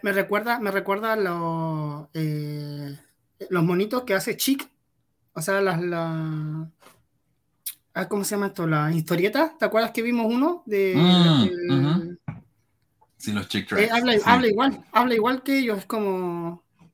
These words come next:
Speaker 2: Sí.
Speaker 1: con estafa, Moroni el diablo.
Speaker 2: Y es gracioso
Speaker 1: Eh.
Speaker 2: porque Chick dice lo mismo de los católicos.
Speaker 1: Ajá.
Speaker 2: Este, no, entre ellos se, se dan,
Speaker 1: Se
Speaker 2: ¿viste?
Speaker 1: pegan, se pegan entre ellos.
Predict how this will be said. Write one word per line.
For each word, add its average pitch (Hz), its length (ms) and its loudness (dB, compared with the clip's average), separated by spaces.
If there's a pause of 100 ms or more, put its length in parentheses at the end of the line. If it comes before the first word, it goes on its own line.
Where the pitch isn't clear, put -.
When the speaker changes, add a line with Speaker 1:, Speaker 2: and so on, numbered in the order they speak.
Speaker 2:
Sí. 123 280 2 (320)
Speaker 1:
con 190 120 2
estafa, 196 600 2
Moroni 175 300 2
el 165 140 0
diablo. 170 960 -2 (600)
Speaker 2:
Y 131 80 0
es 139 60 4
gracioso 143 400 4
Speaker 1:
Eh. - 20 0
Speaker 2:
porque 107 220 0
Chick 135 320 0
dice 120 220 0
lo 113 100 4
mismo 120 220 4
de 110 60 2
los 92 120 -2
católicos. 87 600 -4 (480)
Speaker 1:
Ajá. 165 360 -8
Speaker 2:
Este, 131 200 -2
no, 180 240 6
entre 135 240 2
ellos 160 220 0
se, 80 380 -8
se - 180 -16
dan, 101 280 0
Speaker 1:
Se - 80 -2
Speaker 2:
¿viste? 226 140 2
Speaker 1:
pegan, 240 380 2
se 196 120 2
pegan 294 220 6
entre 285 500 2
ellos. 339 240 6